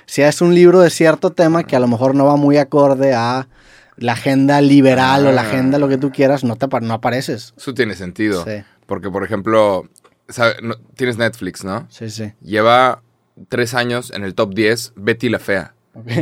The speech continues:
Speaker 2: Y se vuelve un poquito de que ya quítala, güey. O
Speaker 1: Sí.
Speaker 2: sea, qué padre que lo sigues viendo. O Friends, aparece, a veces aparece. Porque tiene fans, muy fans, que, que vuelven a ver el episodio, que les gusta mucho. Quiero volver a ver el capítulo ocho en donde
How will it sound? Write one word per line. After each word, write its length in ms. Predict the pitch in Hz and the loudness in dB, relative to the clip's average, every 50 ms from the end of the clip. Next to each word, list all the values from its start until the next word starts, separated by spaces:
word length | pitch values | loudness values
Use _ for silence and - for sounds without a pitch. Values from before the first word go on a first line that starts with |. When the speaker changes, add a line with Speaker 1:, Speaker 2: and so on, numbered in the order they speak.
| 143 117 120 117 - - | -4 -6 -8 -12 -12 -12
Speaker 2:
Y 80 | - - | -10 -6
se 160 | - 156 135 | -2 0 0
vuelve 260 | 123 123 120 120 123 | 2 2 2 2 2
un 120 | 123 123 | -2 -2
poquito 420 | 110 127 120 113 120 110 - 127 120 | -2 -2 -4 -4 -6 -6 -2 -2 0
de 140 | 107 95 - | -2 -2 -6
que 140 | - 87 | -10 -16
ya 120 | 80 82 - | -16 -16 -18
quítala, 420 | - - 185 - - 104 98 92 90 | -18 -20 -18 -18 -18 -16 -16 -18 -18
güey. 200 | - 95 95 - - - | -20 -20 -20 -20 -16 -14
O 60 | 107 | -12
Speaker 1:
Sí. 60 | 107 | -10
Speaker 2:
sea, 100 | 107 98 | -10 -10
qué 100 | 90 104 | -10 -12
padre 260 | - 107 101 104 107 | -14 -12 -12 -12 -12
que 80 | - 110 | -12 -14
lo 80 | 104 | -14
sigues 260 | 98 - 110 107 107 98 | -14 -14 -14 -12 -12 -10
viendo. 180 | 110 110 110 - | -10 -10 -10 -8
O 100 | - 107 | -10 -10
Friends, 520 | - - 113 120 120 117 113 113 - - - | -8 -4 0 0 0 0 -2 -6 -12 -14 -14
aparece, 360 | - 104 - 101 104 101 110 - | -12 -8 -8 -8 -8 -8 -8 -8
a 100 | - 107 | -6 -6
veces 180 | 104 104 104 117 | -6 -6 -8 -8
aparece. 480 | 110 104 98 101 101 - 101 90 - _ _ _ _ _ _ _ _ - | -8 -6 -6 -8 -8 -10 -14 -16 -18 _ _ _ _ _ _ _ _ -12
Porque 220 | 110 117 110 117 | -10 -10 -8 -10
tiene 280 | 117 120 117 117 120 120 | -10 -10 -8 -8 -8 -8
fans, 400 | 117 - 120 120 120 117 117 117 | -4 -2 -2 -2 -4 -6 -12 -14
muy 240 | 120 123 131 143 139 | -12 -10 -10 -12 -8
fans, 500 | - - 143 135 135 156 151 - - _ _ _ _ _ _ _ _ _ - | -4 -2 -2 -2 -2 -6 -12 -18 -20 _ _ _ _ _ _ _ _ _ -10
que, 180 | - 127 117 120 | -8 -8 -6 -4
que 120 | - 135 | -4 -6
vuelven 340 | 123 120 131 127 127 143 151 | -4 -2 -2 -2 0 0 0
a 80 | 143 120 | 2 0
ver 100 | 127 135 | 0 -2
el 100 | 143 135 | -4 -6
episodio, 520 | 117 120 117 117 143 180 285 269 - - | -6 -8 -8 -4 -4 -4 -4 -4 -8 -12
que 120 | - - 107 | -12 -10 -10
les 220 | 110 113 117 120 | -8 -6 -6 -6
gusta 340 | 117 123 127 123 - - 147 | -4 -6 -6 -6 -4 -4 -4
mucho. 480 | 156 156 160 180 - - - - - - _ _ _ _ _ _ _ _ _ - | -2 -2 -2 -4 -4 -6 -12 -14 -14 -16 _ _ _ _ _ _ _ _ _ -6
Quiero 220 | - 185 180 170 | -4 -2 -2 0
volver 240 | 156 139 135 135 135 | -2 -2 -2 -2 -2
a 40 | 135 | -2
ver 140 | 135 139 139 | -2 -4 -4
el 60 | 135 | -4
capítulo 500 | 120 123 110 131 123 - 139 131 127 123 - | -6 -8 -8 -8 -8 -6 -6 -6 -6 -4 -4
ocho 280 | 131 127 123 - 135 123 | -4 -6 -4 -4 -6 -6
en 60 | 117 | -4
donde 380 | 110 104 101 101 98 95 90 | -4 -4 -4 -4 -6 -6 -8